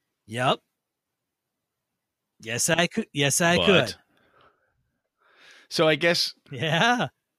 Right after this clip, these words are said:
Speaker 2: <clears throat> the, the, the question here when it comes to this, the Occam's razor idea is basically, what are you doing that's, that's making you think that's overly complicated? What makes you not be able to just make a
Speaker 1: I
Speaker 2: decision.
Speaker 1: think there's a lot
Speaker 2: <laughs>
Speaker 1: of things that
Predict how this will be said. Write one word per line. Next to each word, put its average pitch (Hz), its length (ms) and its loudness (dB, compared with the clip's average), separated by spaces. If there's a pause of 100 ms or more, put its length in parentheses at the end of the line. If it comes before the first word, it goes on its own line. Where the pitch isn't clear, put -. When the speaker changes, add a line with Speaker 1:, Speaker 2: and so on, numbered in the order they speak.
Speaker 2:
<clears throat> - 400 -20
the, 151 180 -2 (160)
the, 151 300 -8
the 143 80 0
question 165 360 0
here 135 140 2
when 120 180 -2
it 117 60 -6
comes 135 240 0
to 113 320 0
this, 104 360 -6
the 101 100 -4
Occam's 98 340 -4
razor 90 240 -4
idea 82 320 -4
is 78 80 -8
basically, 90 520 -6
what 87 280 -6
are 147 40 -6
you 165 160 -4
doing 107 380 -4
that's, 90 220 -8 (140)
that's - 380 -8 (720)
making 110 320 -4
you 101 100 -2
think 101 220 -8
that's 87 200 -6
overly 82 260 -8
complicated? 69 640 -12 (540)
What 95 160 -4
makes 107 240 -6
you 95 320 -4 (720)
not 98 560 -2
be 95 140 -4
able 92 180 -6
to 90 60 -10
just 87 180 -6
make 92 200 -8
a 92 80 -6
Speaker 1:
I - 40 -4
Speaker 2:
decision. 131 300 -2
Speaker 1:
think 190 160 -2 (160)
there's 185 180 -12 (300)
a 147 120 -2
lot 160 360 4
Speaker 2:
<laughs> - 20 2
Speaker 1:
of 151 120 -2
things 156 640 -4
that 139 220 -6